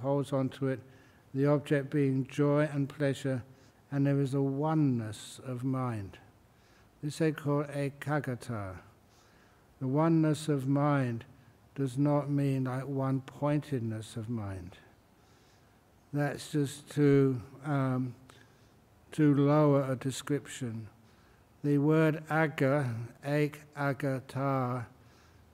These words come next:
aga, you may remember from its Sanskrit form, Agra. That was the capital of the Mughal Empire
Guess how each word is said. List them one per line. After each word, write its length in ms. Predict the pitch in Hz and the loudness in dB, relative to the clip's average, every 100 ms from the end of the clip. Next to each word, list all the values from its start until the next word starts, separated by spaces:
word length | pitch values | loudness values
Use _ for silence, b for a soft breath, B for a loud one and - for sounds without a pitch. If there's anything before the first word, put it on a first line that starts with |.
| b _ - | b _ -6
aga, 640 | 156 160 151 143 139 127 113 139 | 0 0 2 2 2 0 -6 -4
you 180 | 147 | 0
may 240 | 139 143 143 | 2 2 2
remember 640 | 139 143 143 147 139 139 - | 4 4 4 2 2 -2 -6
from 220 | - 139 131 | -6 -2 -2
its 140 | 127 | -4
Sanskrit 760 | - 151 151 151 147 - 135 - | -6 0 2 2 -2 -4 -4 -6
form, 500 | - 131 127 131 123 B B B | -4 -2 -2 -4 -6 B B B
Agra. 680 | 139 151 147 139 131 104 104 B B - _ _ b b b b b b b b _ _ | -2 -2 0 -2 -4 -4 -10 B B -20 _ _ b b b b b b b b _ _
That 240 | 156 160 156 | 0 2 4
was 240 | 151 131 | 2 2
the 120 | 147 | -2
capital 840 | 143 151 156 143 165 - 139 131 | -4 -2 0 0 -2 -2 -2 -2
of 160 | 131 120 | -4 -4
the 80 | 139 | 0
Mughal 640 | 131 143 147 139 143 143 | 2 2 0 0 0 0
Empire 720 | 143 156 139 139 135 120 117 | 0 0 0 -2 -2 -2 -6